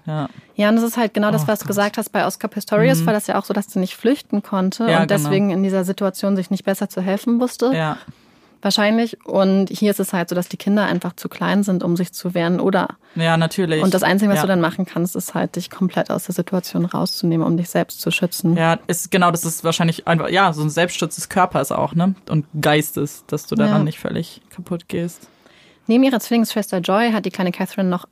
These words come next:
Speaker 2: eine weitere Bezugsperson in ihrem Leben und das ist ihr Onkel Oscar. Das ist ein Reiter.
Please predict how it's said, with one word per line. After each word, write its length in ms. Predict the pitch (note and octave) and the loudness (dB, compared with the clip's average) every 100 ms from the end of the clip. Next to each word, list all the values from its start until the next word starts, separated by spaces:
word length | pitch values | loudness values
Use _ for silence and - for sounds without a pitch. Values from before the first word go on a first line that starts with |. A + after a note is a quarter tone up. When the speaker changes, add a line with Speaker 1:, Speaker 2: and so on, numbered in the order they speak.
| _ | _
Speaker 2:
eine 380 | E3+ F3+ G#3 G3+ | -2 0 2 2
weitere 320 | F3+ F3+ - | 0 -2 -6
Bezugsperson 680 | F3 - - - B3+ B3 B3+ | -8 -8 -10 -4 0 2 2
in 180 | B3+ A#3 | 4 2
ihrem 180 | B3 A#3 | 2 2
Leben 320 | A#3 C4 C4+ | 4 4 4
und 100 | F3+ | 2
das 140 | F3+ | -2
ist 160 | F#3+ - | -6 -2
ihr 160 | F#3+ | 0
Onkel 300 | F#3 F3+ - | 2 0 0
Oscar. 500 | F3 G3 - - D#3 | 0 0 -2 -6 -2
Das 180 | F3+ E3+ | -2 -4
ist 200 | F#3 - | -8 -4
ein 200 | D#3+ E3 - - - - - | 0 0 -2 -12 -20 -16 0
Reiter. 560 | D#3 F3 - E3+ E3 | 2 2 2 0 0